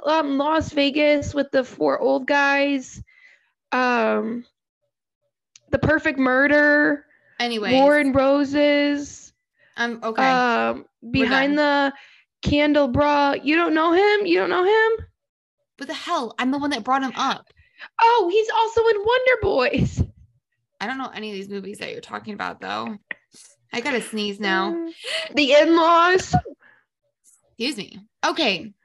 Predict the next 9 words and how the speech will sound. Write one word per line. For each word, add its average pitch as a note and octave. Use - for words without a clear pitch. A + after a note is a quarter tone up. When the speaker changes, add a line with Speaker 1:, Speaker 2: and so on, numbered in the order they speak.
Speaker 1:
Shining D#4
Through. D#4
Speaker 2:
Person. G3+
Speaker 1:
You, C#4+
Speaker 2:
So D4+
Speaker 1:
Me, D#4
and D#4
the D4
Dupree. D#4+